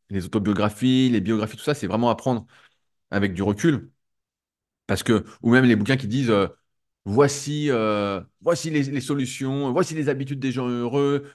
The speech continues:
voici ce qu'il faut faire, nanana. La, la, la vérité, c'est que c'est à vous de choisir vos habitudes, c'est à vous de prendre du temps avec vous-même, comme je le dis souvent.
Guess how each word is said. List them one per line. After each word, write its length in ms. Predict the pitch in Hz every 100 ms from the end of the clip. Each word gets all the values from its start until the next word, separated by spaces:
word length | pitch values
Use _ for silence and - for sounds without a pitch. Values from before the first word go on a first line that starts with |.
| 127
voici 200 | 143 147
ce 40 |
qu'il 120 | 123
faut 100 | 120
faire, 200 | 120 139
nanana. 380 | 120 104 139 214 _ _ _ _ _ _ _ _ _ _ _ _ -
La, 100 | -
la, 120 | 107
la 100 | 95
vérité, 300 | 104 107 151
c'est 120 | 165
que 60 | 117
c'est 100 | 98
à 60 | 90
vous 180 | 110 131
de 220 | 95 - _ _
choisir 300 | 104 92 92
vos 180 | 87
habitudes, 360 | 87 85 160 190
c'est 140 | -
à 100 | 87
vous 120 | 92 139
de 40 |
prendre 180 | 131 104
du 80 | 92
temps 220 | 110 101
avec 220 | 76 92
vous-même, 240 | 80 101 135
comme 160 | 90
je 60 | 82
le 60 | 82
dis 80 | 78
souvent. 360 | - 170 -